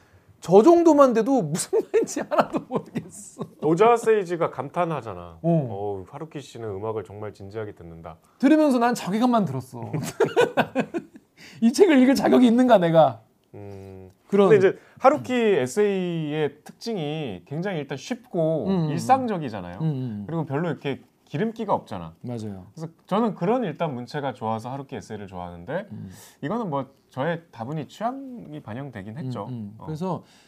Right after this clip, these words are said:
Speaker 1: 제 생각에는 이거는 그러니까 삼 번에 대해서 쭉 같이 그것도
Speaker 2: 무슨 삼 번?
Speaker 1: 베토벤 삼 번.
Speaker 2: 피아노 협주곡
Speaker 1: 어,
Speaker 2: 삼 번.
Speaker 1: 그 베토벤 피업 삼 번을
Speaker 2: 음.
Speaker 1: 쭉 얘기를 하면서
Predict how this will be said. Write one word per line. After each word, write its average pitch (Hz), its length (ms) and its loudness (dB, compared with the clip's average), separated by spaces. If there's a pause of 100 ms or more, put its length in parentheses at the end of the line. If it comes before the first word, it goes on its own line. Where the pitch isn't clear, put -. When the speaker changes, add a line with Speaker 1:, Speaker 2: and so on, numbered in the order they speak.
(120)
Speaker 1:
제 165 100 -8
생각에는 196 460 0
이거는 170 560 -4 (400)
그러니까 180 240 -6 (300)
삼 254 280 -4
번에 226 340 0
대해서 151 300 -6
쭉 - 260 -16 (100)
같이 127 520 -12
그것도 170 320 -4
Speaker 2:
무슨 104 240 -12
삼 87 180 -14
번? 85 140 -18 (140)
Speaker 1:
베토벤 151 260 -6
삼 131 160 -8
번. 98 160 -10 (300)
Speaker 2:
피아노 135 200 -10
협주곡 101 280 -14
Speaker 1:
어, 147 80 -4
Speaker 2:
삼 127 160 -6
번. - 80 -18
Speaker 1:
그 - 80 -12
베토벤 160 340 -8
피업 170 220 -12
삼 180 160 -8
번을 170 360 -4
Speaker 2:
음. 104 40 -16
Speaker 1:
쭉 190 280 -4
얘기를 139 240 -6
하면서 160 520 -8